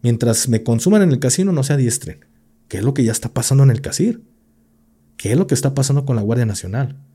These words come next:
Entonces, a ese nivel acabamos de alcanzar a las fuerzas especiales de que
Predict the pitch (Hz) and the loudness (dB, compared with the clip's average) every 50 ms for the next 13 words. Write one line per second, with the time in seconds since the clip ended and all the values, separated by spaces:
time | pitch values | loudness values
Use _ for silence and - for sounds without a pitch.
0 | _ _ _ _ _ _ _ _ _ _ _ _ _ _ 107 95 - - 113 110 | _ _ _ _ _ _ _ _ _ _ _ _ _ _ -8 -6 -2 -2 -2 0
1 | - 131 110 - - - _ _ _ _ _ _ _ _ _ _ _ _ _ _ | 0 0 0 -2 -6 -10 _ _ _ _ _ _ _ _ _ _ _ _ _ _
2 | _ _ _ _ - 151 135 131 139 151 143 - - 175 170 156 151 143 139 143 | _ _ _ _ -2 0 0 2 2 2 0 2 2 2 2 2 2 2 2 2
3 | 147 156 147 143 147 135 127 131 135 143 151 151 143 143 123 120 - 113 107 104 | 2 0 -2 -2 -4 -4 -2 0 0 2 2 2 0 -2 -4 -4 -6 -8 -6 -2
4 | - 127 123 135 127 - - - _ _ - 92 92 - - 110 120 131 151 147 | 0 0 0 0 -2 -4 -10 -20 _ _ -10 -10 -10 -4 -2 0 0 2 2 0
5 | 156 143 143 143 123 - - 131 135 156 151 135 123 - - 110 | -2 -2 -2 -4 -4 -2 -2 0 0 0 0 -2 -2 -2 -4 -8